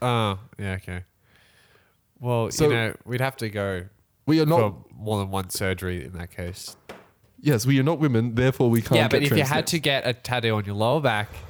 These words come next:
Speaker 1: and it had to be bigger than, it had to be the size of the palm of your hand, what would it be?
Speaker 2: It would be veins in blue.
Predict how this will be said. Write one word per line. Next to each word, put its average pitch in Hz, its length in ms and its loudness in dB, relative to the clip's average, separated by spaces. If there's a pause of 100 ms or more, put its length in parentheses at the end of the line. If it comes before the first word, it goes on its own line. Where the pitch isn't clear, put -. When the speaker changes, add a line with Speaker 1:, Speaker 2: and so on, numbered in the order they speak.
(540)
Speaker 1:
and 131 100 0
it 123 120 0
had 165 240 -2
to 175 120 0
be 135 580 0 (560)
bigger 135 460 2
than, 113 520 0 (800)
it 147 100 0
had 156 140 -2
to 165 80 -2
be 156 160 2
the 135 140 -2
size 127 500 -2
of 117 120 -8
the 120 80 -4
palm 123 240 -4
of 110 120 -4
your 110 100 0
hand, 95 600 -6 (1300)
what 110 100 -4
would 104 100 0
it - 40 -16
be? 78 180 -14 (1200)
Speaker 2:
It 113 100 2
would 117 120 4
be 110 120 2
veins 139 680 0 (500)
in 113 180 0
blue. 101 260 -2